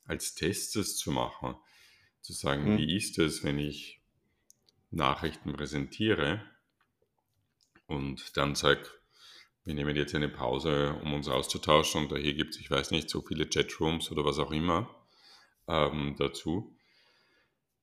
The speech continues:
Speaker 1: Und man muss es sicherlich moderieren und auch ein bisschen, damit er nicht, also wir sehen das ja bei den Zei-, bei den Online-Zeitungen, dass da oft sehr, sehr viel Mist kommt. Aber es ist auch gut zu sehen, was da kommt und wie das kommt und was das für Emotionen auslösen kann.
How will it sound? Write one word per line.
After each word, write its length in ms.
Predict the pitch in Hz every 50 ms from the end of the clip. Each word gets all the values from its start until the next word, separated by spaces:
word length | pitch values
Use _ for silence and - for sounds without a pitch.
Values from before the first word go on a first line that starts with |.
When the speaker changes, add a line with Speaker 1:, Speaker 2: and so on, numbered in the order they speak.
| _ _
Speaker 1:
Und 440 | - 85 85 80 71 69 71 69 73
man 140 | 78 76 73
muss 180 | 73 73 - 82
es 100 | 73 -
sicherlich 320 | - 76 82 80 80 76
moderieren 540 | 80 80 76 78 71 76 76 87 101 98 87
und 100 | 78 73
auch 160 | 71 71 76
ein 80 | 82 71
bisschen, 800 | - 76 - - - 80 76 78 76 73 76 76 76 73 67 - - -
damit 240 | - 80 78 73 -
er 60 | 85
nicht, 280 | 78 78 76 - - -
also 160 | 76 69 73
wir 260 | 76 73 69 65 78
sehen 200 | 73 - - 73
das 120 | 71 71 67
ja 80 | 73
bei 80 | 71 73
den 200 | 71 73 71 -
Zei-, 180 | - 76 73 -
bei 120 | - 73
den 120 | 73 71 69
Online-Zeitungen, 920 | 65 71 85 87 85 78 76 73 - 73 67 69 - - 78 76 73 71
dass 140 | 73 71 -
da 100 | - 73
oft 240 | 71 69 - - -
sehr, 140 | - 76 73
sehr 120 | 78 76
viel 140 | - 80 71
Mist 340 | 73 76 85 - - - -
kommt. 240 | - 78 90 117 120 - _ _ _ _ _ _ _ _ _ _ _
Aber 180 | - 85 87 101
es 100 | 98 101
ist 160 | 107 98 -
auch 320 | - 82 98 - - -
gut 200 | - 110 113 113
zu 120 | - - 110
sehen, 360 | 101 - - 92 90 98 92
was 240 | 85 85 85 - -
da 120 | - 95
kommt 360 | 92 - 98 87 90 90 -
und 140 | 98 90 85
wie 100 | 90 92
das 200 | 95 95 90 -
kommt 260 | - 92 85 82 80
und 100 | 87 82
was 140 | 82 82 -
das 160 | - - -
für 120 | - - 90
Emotionen 540 | 80 82 80 78 - - 78 78 82 80 76
auslösen 580 | 65 64 67 67 - - 69 64 67 73 67
kann. 300 | - - 62 57 57 57